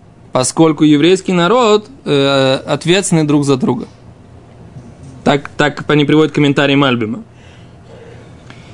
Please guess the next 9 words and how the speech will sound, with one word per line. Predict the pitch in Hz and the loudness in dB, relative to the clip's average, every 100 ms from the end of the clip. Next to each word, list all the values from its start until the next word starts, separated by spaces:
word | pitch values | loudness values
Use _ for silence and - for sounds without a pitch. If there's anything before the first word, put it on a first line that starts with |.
| - | -8
И | - | 0
когда | 139 156 214 | 2 4 2
Эзра | 202 185 | 2 4
услышал, | 165 202 214 180 151 127 175 - - - - - - - - - - - - | 2 4 2 2 0 -2 -8 -20 -20 -20 -20 -20 -20 -20 -20 -20 -20 -20 -4
он, | 156 147 147 - - - | 0 2 0 -4 -20 -4
э, | 151 143 135 | 0 2 2
порвал | 143 143 165 143 | 0 0 2 0
одежды | 127 135 202 196 196 160 | 0 2 0 2 0 0
и | 143 151 143 143 | -2 0 0 0